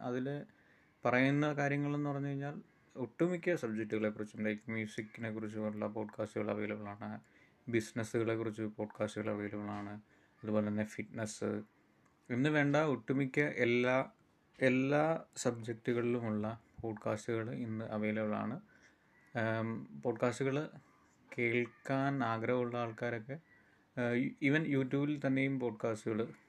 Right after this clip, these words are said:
ഒരുപാട് വരുന്നുണ്ട്. നമ്മുടെ നാട്ടിൽ അത്ര പ്രചാരം പോഡ്കാസ്റ്റുകൾക്കില്ലെങ്കിലും ഇനിയും ഒരു മുന്നോട്ട് പോകുന്ന സമയത്ത്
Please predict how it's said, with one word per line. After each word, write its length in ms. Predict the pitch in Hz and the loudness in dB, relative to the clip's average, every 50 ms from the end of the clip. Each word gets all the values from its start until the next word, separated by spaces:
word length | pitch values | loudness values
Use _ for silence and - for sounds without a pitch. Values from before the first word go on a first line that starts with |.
| _ _ _ _ _ - - - | _ _ _ _ _ -14 -12 -8
ഒരുപാട് 340 | - 113 120 110 113 113 110 | -4 -4 0 0 2 2 2
വരുന്നുണ്ട്. 420 | 113 110 107 104 104 101 104 101 - - - _ _ - - _ _ - | 2 2 2 0 0 -2 -4 -6 -10 -12 -16 _ _ -20 -20 _ _ -4
നമ്മുടെ 200 | 113 107 117 120 | -2 0 2 2
നാട്ടിൽ 280 | 127 123 113 123 127 123 | 0 0 0 0 0 -2
അത്ര 280 | - - - 135 143 | -2 -2 0 2 2
പ്രചാരം 640 | 143 139 139 131 123 127 127 127 127 131 135 147 147 - - _ _ _ _ - | 2 2 2 2 2 4 4 4 4 2 0 -2 -4 -10 -16 _ _ _ _ -2
പോഡ്കാസ്റ്റുകൾക്കില്ലെങ്കിലും 1300 | 123 120 113 110 - 127 120 - 139 131 131 127 - 127 117 117 117 117 113 107 104 104 110 139 143 _ _ _ _ - | -2 -2 0 2 2 2 4 4 2 2 2 2 0 0 0 0 0 0 0 0 0 0 -2 -4 -8 _ _ _ _ -8
ഇനിയും 640 | 120 113 113 117 120 120 123 127 139 156 160 - - - - | -6 -4 -4 -4 -4 -4 -4 -4 -6 -8 -10 -12 -14 -10 -6
ഒരു 500 | 123 123 127 127 127 127 131 - - 123 | -2 0 0 0 0 0 -2 -4 -6 -4
മുന്നോട്ട് 360 | 131 131 127 127 131 123 127 | 0 2 4 4 4 4 2
പോകുന്ന 340 | 135 127 127 123 127 131 131 | 0 0 0 0 2 2 0
സമയത്ത് 520 | 127 - 123 117 117 117 110 107 - 160 | 0 -2 -2 -2 0 0 -2 -2 -6 -8